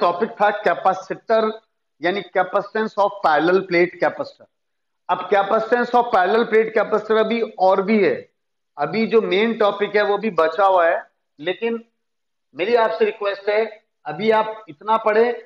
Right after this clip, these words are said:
और इनके ऊपर बेस्ड question, parallel plate कैपेसिटर के question जरूर try करें। ठीक है students, thank you,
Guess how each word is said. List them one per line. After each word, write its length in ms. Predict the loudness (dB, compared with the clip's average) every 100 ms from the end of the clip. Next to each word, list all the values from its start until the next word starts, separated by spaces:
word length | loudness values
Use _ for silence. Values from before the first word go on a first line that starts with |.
| -12
और 100 | -4
इनके 240 | -4 -2 0
ऊपर 180 | 0 2
बेस्ड 380 | 6 4 2 -4
question, 440 | -2 -2 0 -2 -4 -12 _ _ -4
parallel 340 | 0 2 2
plate 340 | 2 2 2 2
कैपेसिटर 480 | 0 0 -4 -4 -4
के 160 | -2
question 580 | -2 -2 -2 -2 -4 -6 -14 _ _
जरूर 300 | 0 4 4 2
try 220 | -2 -2
करें। 220 | -8 -20 _ _ _ _ _ -12
ठीक 120 | -2
है 80 | 0
students, 400 | 2 2 2 -2 -10 _ _ _ -6
thank 260 | -4 -2
you, 100 | 0